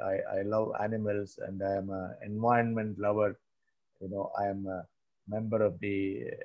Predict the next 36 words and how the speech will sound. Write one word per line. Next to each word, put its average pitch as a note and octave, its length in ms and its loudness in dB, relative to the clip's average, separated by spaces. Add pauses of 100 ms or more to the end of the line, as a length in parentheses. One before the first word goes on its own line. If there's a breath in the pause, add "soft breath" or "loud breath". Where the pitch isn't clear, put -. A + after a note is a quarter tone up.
(100)
N A2+ 120 -4
S G#2+ 200 -4
S - 240 -8
where G#2 200 2
I, - 1040 -4
uh, - 180 -6 (180)
believe A2 300 2
in G2+ 260 -4
keeping G#2+ 320 -8
the G2 100 -4
streets - 480 -8 (100)
clean. G#2+ 360 0 (420)
So F3 340 -2 (100)
things F#3 240 -2
like G3+ 200 4
that G3 200 0
you F#3+ 100 -2
can F#3+ 200 -4
talk, C#3+ 280 4 (1040)
but, C3+ 180 8 (220)
uh, A2+ 320 8 (100)
the, A#2 560 -2
the A#2 140 0
context C#3 560 -2
has E3 220 -2
to E3+ 100 -6
be D#3 200 -2
very D3 380 -4 (140)
clear. A#2 340 4 (100)
Now G#2 120 -4
you G2+ 280 0
can't, D3+ 320 2 (440)
uh, A2+ 220 2
and B2+ 200 2
you C3 240 2
s-, - 140 -6